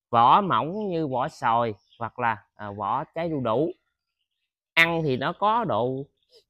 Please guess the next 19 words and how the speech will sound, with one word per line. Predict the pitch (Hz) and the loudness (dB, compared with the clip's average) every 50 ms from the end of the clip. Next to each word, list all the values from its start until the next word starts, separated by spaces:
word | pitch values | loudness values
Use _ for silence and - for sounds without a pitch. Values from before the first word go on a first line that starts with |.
| _ _ | _ _
dạng | - 127 135 143 | -4 -2 -2 -2
sực | 135 - 123 - | -2 -4 -6 -6
sực, | - 135 - - _ _ _ _ _ _ _ _ _ _ - | -8 -10 -12 -12 _ _ _ _ _ _ _ _ _ _ -10
nó | 160 175 | -8 -6
rất | 185 214 202 | -6 -4 -4
là | 175 139 | -4 -4
dai. | 120 123 139 139 139 135 127 - _ _ _ _ _ _ _ _ _ _ _ _ _ _ _ _ _ _ _ _ _ _ _ _ _ _ - | -2 -2 0 0 0 -2 -4 -10 _ _ _ _ _ _ _ _ _ _ _ _ _ _ _ _ _ _ _ _ _ _ _ _ _ _ -10
<coughs> | 339 320 339 370 - - - - - 415 - - - - - - - - - - - - - - - - - - - - - - 622 - - - - - 185 - - - _ - - - - - - - 226 - - - - _ _ _ _ _ _ _ _ | -4 -2 6 8 10 12 12 10 8 6 2 0 -2 -2 -6 -6 -6 -8 -10 -10 -12 -16 -18 -16 -16 -18 -18 -18 -20 0 8 10 12 12 12 12 8 6 0 -6 -12 -18 _ -8 4 6 6 8 10 8 8 8 4 -2 -20 _ _ _ _ _ _ _ _
Hiện | - 147 160 156 151 | 2 4 4 4 6
tại | - 151 - 139 156 | 6 6 8 8 6
số | 151 - 208 | 4 4 4
lượng | 208 180 135 135 147 151 | 6 6 6 4 4 2
cây, | - 160 160 165 160 147 - _ | 4 4 4 4 4 0 -4 _
đặc | - 120 131 - | 0 0 0 2
biệt | - 143 143 139 135 - | 4 4 4 4 4 4
là | 143 135 131 | 4 4 4
cây | - - 147 156 160 - | 4 2 0 0 0 0
phổ | 131 139 175 | -4 -4 2
thông | - 180 165 165 | 4 4 4 4